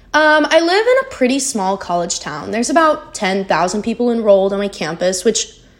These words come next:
I guess they're smaller, but that's pretty small for me. But it's a pretty big commuter school, and none of it, I guess none of it's relevant right now, but when I get into farther episodes, you guys are gonna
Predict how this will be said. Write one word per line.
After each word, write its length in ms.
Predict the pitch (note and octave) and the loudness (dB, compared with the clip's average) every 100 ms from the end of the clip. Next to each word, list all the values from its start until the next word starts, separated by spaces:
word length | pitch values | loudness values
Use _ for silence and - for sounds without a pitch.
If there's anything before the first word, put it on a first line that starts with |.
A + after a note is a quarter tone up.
| _ - | _ -4
I 80 | G#3+ | 0
guess 260 | C4 C4 | 2 2
they're 140 | C4 G#3+ | 0 0
smaller, 540 | - F#3 E3+ F3+ G3 | -2 -2 0 0 -2
but 300 | G3 D#3+ D3 - - | -2 -2 -2 -6 -2
that's 200 | A3 - | -2 0
pretty 180 | G#3 | -6
small 220 | F#3 F3+ F3+ | -4 -8 -10
for 160 | G3 | -10
me. 260 | F#3+ A3 - - - - - - _ - | -10 -10 -14 -20 -20 -20 -20 -20 _ 2
But 280 | B3 B3+ B3 | 4 4 2
it's 140 | C4 | -4
a 60 | C4 | 0
pretty 240 | D4 F4+ | 4 6
big 160 | G#4+ - | 6 4
commuter 380 | E4+ A3 F#3 | 2 2 0
school, 480 | G3 - A#3 A#3 A3+ | -2 -2 2 2 2
and 340 | A3+ G#3+ G#3+ - - _ _ _ - | -2 -4 -4 -8 -20 _ _ _ -4
none 280 | A#3+ B3 C4 | 2 4 4
of 80 | D#4+ | 2
it, 200 | D#4+ C4 - | 0 -2 -2
I 140 | A#3+ | 0
guess 260 | A#3 B3+ B3 | 2 0 0
none 140 | G#3+ | 0
of 80 | A3+ | -2
it's 180 | - - | -4 -2
relevant 340 | E3 F3+ F#3+ | -2 -2 -4
right 140 | F3 | -4
now, 260 | E3+ D#3+ F#3 | -4 -2 0
but 160 | G#3+ G#3 | 0 0
when 140 | A#3 | 2
I 80 | A#3 | 2
get 180 | G#3 G#3+ | 2 2
into 220 | C4 E4+ | 0 -4
farther 380 | - F3+ F#3+ F#3+ | -2 2 2 2
episodes, 680 | E3 G3+ - G#3+ G#3+ G#3+ | -2 -4 2 4 2 -2
you 80 | G#3 | -4
guys 220 | G3 F3+ | -2 -2
are 60 | F#3+ | -2
gonna 260 | F#3+ F#3 | -4 -6